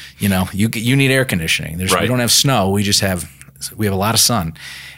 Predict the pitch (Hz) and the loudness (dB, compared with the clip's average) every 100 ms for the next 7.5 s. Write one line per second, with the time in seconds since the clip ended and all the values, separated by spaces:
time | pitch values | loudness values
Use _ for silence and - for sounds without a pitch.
0 | - - 95 92 92 92 92 90 - 110 | -10 -2 0 2 0 0 -2 -2 0 2
1 | 117 117 113 110 98 95 95 90 71 98 | 4 4 2 0 0 -2 -2 -4 -4 -4
2 | 95 92 95 95 - 98 101 127 104 101 | -2 0 0 0 -2 -4 -2 0 0 0
3 | 95 104 101 90 - - - 95 - - | 2 2 0 -2 -8 -12 -6 -6 -6 -8
4 | 98 95 95 98 95 90 92 87 85 - | -6 -2 -2 0 0 -2 -4 -6 -8 -4
5 | 87 - 85 90 - - - - - 87 | -2 -2 -4 -8 -8 -8 -6 -8 -6 -6
6 | 82 - - - - - - 90 - 90 | -4 -6 -6 -8 -8 -6 -4 -2 -2 -2
7 | 87 82 80 80 82 | -6 -6 -8 -8 -10